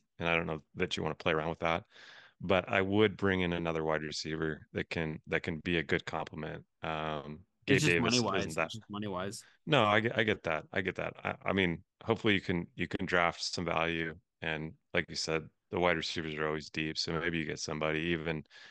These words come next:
Speaker 1: at where they're gonna be drafting, or you, you know, I don't know, you can make a trade. But it would be nice to have a true wide receiver two there. Gabe Davis is nothing,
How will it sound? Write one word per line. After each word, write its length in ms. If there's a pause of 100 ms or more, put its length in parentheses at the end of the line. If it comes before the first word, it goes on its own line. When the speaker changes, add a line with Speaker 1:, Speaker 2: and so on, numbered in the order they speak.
(280)
Speaker 1:
at 120
where 220
they're 160
gonna 100
be 100
drafting, 560 (240)
or 120
you, 140 (520)
you 80
know, 240 (160)
I 80
don't 100
know, 60
you 120
can 100
make 120
a 60
trade. 340 (960)
But 240
it 120
would 100
be 80
nice 240
to 160
have 240
a 40
true 680 (100)
wide 200
receiver 300
two 260
there. 280
Gabe 220
Davis 380
is 120
nothing, 480